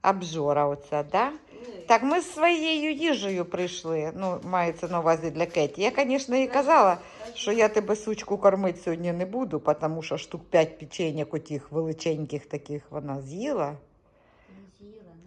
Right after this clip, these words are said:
Speaker 2: Ну,
Speaker 1: наша
Speaker 2: коротше,
Speaker 1: кішка.
Speaker 2: поки мене не було роб-, в неї було що робити. Акуратненько розривати кульочки.
Speaker 1: Та
Speaker 2: Що ти
Speaker 1: подожди.
Speaker 2: там опять в неї знайшла?
Speaker 1: У неї тут що-то причеплено до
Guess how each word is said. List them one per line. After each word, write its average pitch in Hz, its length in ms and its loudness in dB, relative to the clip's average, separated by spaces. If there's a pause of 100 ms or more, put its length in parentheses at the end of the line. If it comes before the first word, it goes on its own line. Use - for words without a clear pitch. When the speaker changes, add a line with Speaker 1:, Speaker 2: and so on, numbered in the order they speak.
Speaker 2:
Ну, 277 80 -4
Speaker 1:
наша 311 200 6
Speaker 2:
коротше, 320 260 4
Speaker 1:
кішка. 311 160 4
Speaker 2:
поки 339 160 0
мене 285 260 4
не 277 120 4
було 254 300 4
роб-, 240 420 4
в - 40 -6
неї 247 240 2
було 226 260 2
що 247 200 0
робити. 165 420 -2
Акуратненько 269 960 2
розривати 196 680 2
кульочки. 220 1080 0 (640)
Speaker 1:
Та - 140 -20
Speaker 2:
Що - 480 2
ти - 0 -
Speaker 1:
подожди. 285 280 2
Speaker 2:
там 285 220 6
опять - 480 2
в 156 40 -8
неї 170 300 -4
знайшла? 156 640 -10 (240)
Speaker 1:
У 208 80 -20
неї 302 220 -20 (100)
тут 175 80 -20 (240)
що-то - 280 -20 (120)
причеплено 185 840 -20 (160)
до 247 60 -14